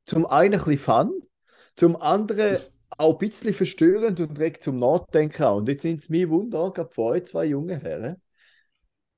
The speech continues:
ja, ein bisschen euer Statement zu dieser These. Ich habe sie jetzt nicht irgendwie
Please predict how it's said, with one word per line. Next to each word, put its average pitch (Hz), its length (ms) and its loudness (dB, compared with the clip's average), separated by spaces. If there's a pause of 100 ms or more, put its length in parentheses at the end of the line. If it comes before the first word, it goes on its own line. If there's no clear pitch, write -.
(480)
ja, 139 160 2
ein 160 80 0
bisschen 151 160 2
euer 147 240 2
Statement 175 680 -2
zu 180 160 -2
dieser 151 640 0 (500)
These. 117 640 -2 (160)
Ich 117 120 -8
habe 123 100 -2
sie 147 120 -2
jetzt 143 200 -4
nicht 156 220 0
irgendwie 139 520 -2